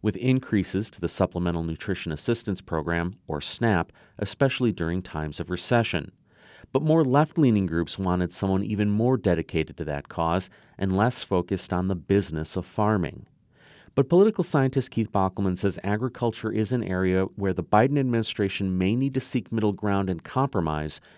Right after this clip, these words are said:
more than pushing an ideological agenda. He says Vilsack, as a compromise candidate, can forge bipartisan agreements.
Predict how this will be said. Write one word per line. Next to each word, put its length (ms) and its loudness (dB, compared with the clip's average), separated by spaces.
more 260 2
than 160 2
pushing 420 -2
an 160 0
ideological 840 -2
agenda. 580 2
He 100 -4
says 280 -6
Vilsack, 560 2
as 160 -4
a 60 -8
compromise 580 0
candidate, 540 -2
can 280 0
forge 380 -2
bipartisan 680 -4
agreements. 880 -2